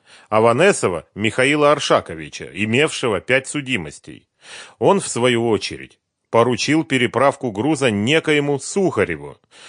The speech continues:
который числился в его компании, но в основном занимался рэкетом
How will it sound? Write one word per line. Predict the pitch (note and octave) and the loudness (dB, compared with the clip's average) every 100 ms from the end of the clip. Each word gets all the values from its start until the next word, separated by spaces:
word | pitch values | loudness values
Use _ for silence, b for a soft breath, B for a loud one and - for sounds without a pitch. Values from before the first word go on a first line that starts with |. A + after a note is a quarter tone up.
| B | B
который | - A2 D3+ D3+ C#3+ | -2 2 4 2 0
числился | - D#3 C#3+ C#3 - B2+ | -2 -4 -2 -2 -2 -2
в | |
его | C3 C3 | 0 0
компании, | - C#3 D3 B2+ C#2+ A#1+ - | 0 0 2 0 0 -12 -6
но | G#2 B2 C3+ | 0 4 4
в | A2+ | 4
основном | B2+ C3 C3 D3 G3 B2+ | 2 2 2 4 2 0
занимался | F2 B2 C3 C3+ B2+ B2+ | -2 0 2 2 2 0
рэкетом | B2 E3+ A2+ F2 E2 | 0 -2 -4 -10 -10